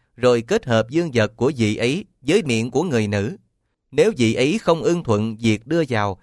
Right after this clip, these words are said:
nhưng ưng thuận khi được đẩy vào, ưng thuận khi dừng lại, ưng thuận việc rút ra, thì phạm tội Thulachaya, trọng tội. Các tỳ khưu đối nghịch đem người nữ đã chết,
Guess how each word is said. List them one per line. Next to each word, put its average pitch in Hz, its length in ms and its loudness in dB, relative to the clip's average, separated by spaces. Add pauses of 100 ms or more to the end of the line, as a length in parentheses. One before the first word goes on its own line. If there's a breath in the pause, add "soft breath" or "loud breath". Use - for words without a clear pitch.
(260)
nhưng 143 260 -2
ưng 170 220 0
thuận 107 360 -2 (140)
khi 160 220 0
được 110 260 0
đẩy 117 280 -4
vào, 101 280 -4 (340)
ưng 180 220 0
thuận 117 320 0
khi 175 240 -2
dừng 117 240 0
lại, 104 300 -4 (320)
ưng 175 200 0
thuận 117 380 0
việc 113 220 -2
rút 175 200 -4
ra, 123 320 -4 (320)
thì 127 180 2
phạm 117 240 0
tội 110 360 -2 (120)
Thulachaya, 120 880 -2 (300)
trọng 117 340 -4
tội. 104 300 0 (2250)
Các 226 220 0
tỳ 120 180 0
khưu 160 240 0
đối 180 200 4
nghịch 120 200 -2 (220)
đem 165 240 0
người 117 200 2
nữ 107 260 0 (120)
đã 110 200 0
chết, 175 340 -2